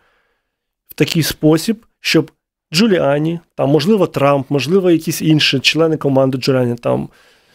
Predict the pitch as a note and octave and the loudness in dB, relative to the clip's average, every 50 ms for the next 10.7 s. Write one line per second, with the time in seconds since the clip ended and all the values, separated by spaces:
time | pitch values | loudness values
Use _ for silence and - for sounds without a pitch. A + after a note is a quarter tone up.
0 | _ _ _ _ - - B2 B2 A#2+ A#2+ A#2+ A#2 A#2+ - A#2 B2 C#3+ F3+ F3 D3+ | _ _ _ _ -6 -2 0 2 4 4 4 4 2 2 2 2 2 0 2 0
1 | D3+ D3 C#3+ C#3 C#3 C3 C3 C3 C3 C3 B2+ B2+ A#2+ - C#3+ - - E3+ E3+ D#3 | -2 -2 -2 -2 -2 -2 0 0 0 0 -2 -2 -4 -4 -6 -2 0 2 2 2
2 | C3+ A#2+ B2+ C3+ C3 B2+ B2+ C3+ C3+ B2+ C#3+ C3+ - D#3 D3+ D#3 D#3+ D#3 D3 C#3 | 0 -2 -2 0 0 0 0 -2 -2 -2 -2 0 0 0 0 2 0 0 0 0
3 | B2+ C#3+ C#3 C3 - D#3 C#3 C3 B2 A#2 C3 B2 D#3+ D#3+ - - D#3+ E3+ E3+ D3+ | 0 0 0 0 0 0 0 0 -2 -4 -2 0 0 0 0 2 0 0 2 0
4 | C#3+ C3+ - C#3+ C3 A#2+ C3 A#2+ A#2 C3 D#3 - - - F3 D3+ F3+ G#3 A3+ B3+ | -2 -2 -2 -2 -2 -2 -2 -2 -2 -4 -6 -4 -2 0 0 2 2 2 2 2
5 | G#3+ - - F#3+ - - A#3 G#3+ G3 D#3 - - D#3 - - _ _ _ _ _ | 0 0 -2 -2 0 0 2 2 2 0 0 -2 -4 -4 -4 _ _ _ _ _
6 | _ _ - A#2+ C#3+ F3+ - E3+ D3 A#2+ E3+ A#3 A#3 - - F#3 - - _ _ | _ _ -6 0 0 0 0 0 0 0 0 0 0 -2 -4 -8 -8 -10 _ _
7 | _ _ _ _ _ _ _ - F3+ F3 D3 C3+ D3+ F#3 F#3+ F3 D3 - - - | _ _ _ _ _ _ _ -2 0 0 2 2 4 4 2 2 0 -4 -8 -6
8 | - D3+ E3+ F#3 F#3 D3 C#3 D3 D#3 C#3 C#3+ D#3+ D3+ - C3+ A2+ C#3+ D3+ G3 A3 | -2 0 0 2 0 0 -2 -4 -4 0 0 0 0 0 -4 -4 0 2 2 0
9 | G3+ - - G3 F#3 F3+ F#3 E3+ _ _ _ _ _ _ - C3 D#3 F3+ E3+ F3 | 0 -2 -2 0 2 2 0 0 _ _ _ _ _ _ -4 0 0 2 2 2
10 | D#3+ D3+ D#3+ D#3 C3 E3+ G3 G3+ G3 F#3+ F3+ F3+ F3 D#3 | 4 4 2 2 2 2 2 2 2 0 0 0 -2 -2